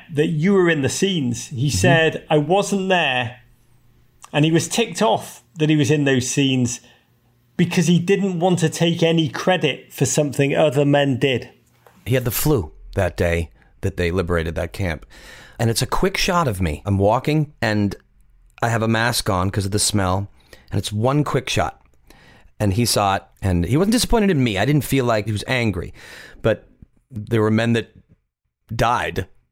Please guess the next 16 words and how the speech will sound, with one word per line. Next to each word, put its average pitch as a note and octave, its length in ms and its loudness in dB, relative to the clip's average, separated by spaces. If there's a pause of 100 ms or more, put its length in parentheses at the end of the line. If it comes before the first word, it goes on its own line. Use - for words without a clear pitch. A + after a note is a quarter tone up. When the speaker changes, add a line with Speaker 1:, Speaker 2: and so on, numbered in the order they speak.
Speaker 2:
and G#2 280 2
aren't A2+ 220 -2
there B2 180 2
anymore, F#2+ 360 0
so G#2 160 -2
he G#2+ 140 0
didn't G#2 240 0
want G#2 140 0
to F#2+ 60 -4
take - 200 -4
credit F#2+ 380 -2
for F2 160 -2
anything G2+ 320 -2
he F#2 120 0
didn't E2+ 280 -2
do. D#2 260 0